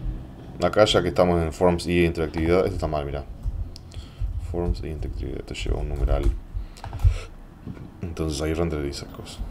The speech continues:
Forms e interactividad, el elemento A, ya lo conocen, uno de los primeros que vimos, la palabra A, el atributo H ref, que nos lleva a, a una U R L específica,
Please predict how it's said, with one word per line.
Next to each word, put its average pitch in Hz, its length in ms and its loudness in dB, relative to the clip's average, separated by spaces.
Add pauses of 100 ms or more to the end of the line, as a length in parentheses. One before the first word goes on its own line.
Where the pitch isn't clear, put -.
(1200)
Forms 90 300 2
e 85 60 2
interactividad, 98 540 8
el 87 100 10
elemento 92 440 10
A, 151 120 12
ya 113 120 -2
lo 87 100 4
conocen, 107 440 0 (260)
uno 78 160 -4
de 76 80 0
los 76 80 -6
primeros 87 240 0
que - 80 -2
vimos, 101 460 2 (320)
la 76 100 -6
palabra 80 540 10
A, - 200 6
el 80 60 -2
atributo 82 340 2
H 80 200 0
ref, 107 320 2 (720)
que 76 160 -2
nos 76 200 -2
lleva 85 440 10
a, 76 400 4
a 73 240 0
una 76 420 -2 (960)
U 80 140 0
R 80 200 6
L 80 60 0
específica, 156 540 -4